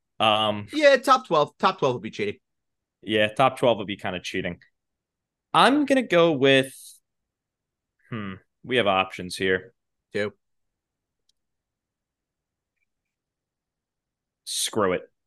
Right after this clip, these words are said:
Speaker 1: I said it this week that he's gonna score. Give me Brian Robinson.
Speaker 2: Nice. Nice. He's putting his money where his mouth is. I could app-, I could appreci-, I could appreciate that. I gotta make sure that I put down, uh, Bri Robinson. I put down B Robinson. I know next week I,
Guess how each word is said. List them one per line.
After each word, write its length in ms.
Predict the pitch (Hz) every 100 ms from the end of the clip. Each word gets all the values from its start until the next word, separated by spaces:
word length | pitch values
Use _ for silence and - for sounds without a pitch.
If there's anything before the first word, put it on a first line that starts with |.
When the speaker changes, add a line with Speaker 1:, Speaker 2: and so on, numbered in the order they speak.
| _ _ _
Speaker 1:
I 120 | - 151
said 240 | - 151
it 100 | 156
this 160 | 143 -
week 220 | 143 139
that 100 | 135
he's 140 | 131
gonna 120 | 135
score. 460 | 135 - 135 135 - -
Give 100 | 170
me 60 |
Brian 300 | 143 131 117
Robinson. 480 | 98 90 92 - 90 _ _ _ -
Speaker 2:
Nice. 320 | 98 87 - _ _ _ _ _ _ _ _ -
Nice. 260 | 104 95
He's 100 | -
putting 180 | - 120
his 120 | 110
money 200 | 104 110
where 140 | 107 104
his 80 | 101
mouth 280 | 98 95
is. 200 | 95 90 _ _ _ _ -
I 80 |
could 120 | 107 98
app-, 240 | - - -
I 80 |
could 200 | 117 104
appreci-, 440 | - 110 95 - - -
I 80 | 110
could 120 | 98
appreciate 560 | - 101 90 - 95
that. 220 | - 92 -
I 60 |
gotta 140 | 107 101
make 180 | 98
sure 160 | - 101
that 120 | 98
I 40 | 92
put 240 | - 92
down, 340 | 101 90 90 - _ _ _ -
uh, 220 | 101 98
Bri 400 | 92 107 110 110
Robinson. 500 | 110 104 95 101 104
I 80 | 101
put 180 | - 120
down 180 | 110 98
B 200 | 107 101
Robinson. 560 | 95 92 101 95 98
I 80 | 98
know 140 | 98
next 280 | 95 98 -
week 140 | 101 98
I, 140 | 98